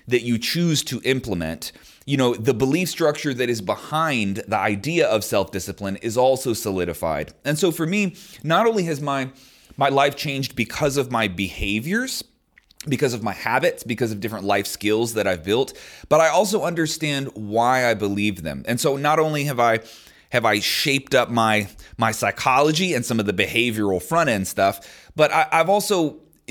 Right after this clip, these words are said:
done my best over the last ten years to explore why it is that I believe the things that I believe. And that, that's everything from unpacking my, my own values to,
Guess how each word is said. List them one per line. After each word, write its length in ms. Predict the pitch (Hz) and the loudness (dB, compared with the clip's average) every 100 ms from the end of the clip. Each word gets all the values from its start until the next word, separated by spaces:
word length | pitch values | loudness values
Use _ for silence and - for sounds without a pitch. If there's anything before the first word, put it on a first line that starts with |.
| 139 | 0
done 240 | 175 202 | 2 4
my 140 | 165 | 2
best 340 | 123 156 196 - | 0 -2 -2 -2
over 120 | 123 | -2
the 100 | 117 | 0
last 300 | 113 113 - | 2 0 -2
ten 160 | 123 110 | -4 -2
years 300 | 107 107 - | -2 -2 -4
to 180 | 131 117 | -2 -2
explore 520 | 113 - 147 143 120 | -2 -6 0 2 2
why 340 | 98 113 135 | 4 4 4
it 160 | 135 117 | 4 2
is 200 | 113 104 | 0 0
that 120 | 107 | 2
I 80 | 101 | 2
believe 420 | 98 98 101 92 | 2 0 0 -2
the 60 | 98 | -6
things 300 | 98 95 92 | -6 -6 -4
that 120 | 90 | -2
I 80 | 85 | -2
believe. 420 | 92 135 127 - | 0 0 0 0
And 120 | 147 | 0
that, 200 | 151 - | 0 2
that's 340 | 160 151 - | 0 -2 -4
everything 320 | - 151 143 139 | -2 -2 -2 -4
from 140 | 135 | -4
unpacking 580 | 123 120 - 113 135 113 | -4 -4 -4 -4 -2 -2
my, 360 | 107 104 104 101 - - - - - - - | 0 0 -2 -4 -10 -20 -20 -20 -20 -20 -14
my 220 | - 107 113 | -2 0 2
own 180 | 113 | 0
values 800 | 95 104 117 151 180 214 214 - - - | 2 2 4 4 2 2 0 -4 -8 -8
to, 540 | - 143 131 127 120 | -2 0 2 2 -2